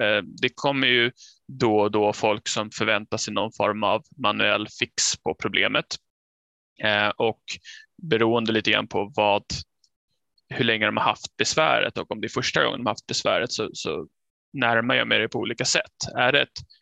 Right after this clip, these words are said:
ett beteende att patienten kommer och går regelbundet på kontroller för sina kotor hit och dit, eller vad det än ska vara, eh, då, då, då känns det som att det här kommer vi behöva diskutera. Eh, om de har haft,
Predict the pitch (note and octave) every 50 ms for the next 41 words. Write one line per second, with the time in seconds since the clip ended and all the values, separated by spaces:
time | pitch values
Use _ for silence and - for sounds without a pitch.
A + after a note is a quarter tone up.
0 | _ _ _ _ _ _ _ _ _ _ _ _ - - - - A#2+ - - C3
1 | C#3 D#3 D#3 C3 A2+ G#2+ G#2 A2 - - A2+ - - A2 G#2+ G#2+ G#2 - - A2+
2 | - - A2 G#2 G#2+ G#2+ G#2+ G#2+ G#2+ G#2 G2+ - - - - - - - A2+ A#2
3 | - A#2 A2+ B2+ A#2+ A2 G#2+ - G#2+ A2 - A#2 A#2 A#2 A2+ A#2 A#2+ - - -
4 | - - - A2+ A#2+ - C#3+ C#3+ C#3 C3 A#2 G#2+ A2+ - - - - - A#2+ -
5 | - G#2+ A#2+ - - - B2+ G#2+ - - G2+ G2 F2+ F2+ - _ - - - -
6 | - A#2 A#2 A2 G#2+ G#2+ G#2+ G#2 A2+ - - - - - - - - - - -
7 | - - - - _ _ _ _ _ - - B2+ B2 G2+ G2+ G2 F#2+ F#2+ - -
8 | - A#2 A2 A2 F2+ F2 F2 E2+ F#2+ F#2 - - - - A#2 A2+ G#2+ G#2 G2+ G2+
9 | - - C3 A#2+ A#2 A#2 A#2 A2 G2+ - - _ _ _ _ - C#3 C#3 C3 A#2+
10 | A2+ G2+ G2 - - C3+ C#3 B2 A#2 G#2+ - - _ _ - - - - A2 -
11 | - B2+ B2+ A2 G2+ G#2+ - A2 A#2+ A2 G#2+ - - A2 G2 G2+ G2 F#2 - G#2+
12 | G#2+ G2 G2+ G#2 G2+ A2+ A2 - - A#2+ A#2 C3+ B2+ A2 - - - G#3+ - -
13 | - D#3 - - G#2 - - - A#2 A2+ A2+ A2 A2+ A#2 A2+ G#2 A2 - B2 A#2
14 | - - - - _ - - - -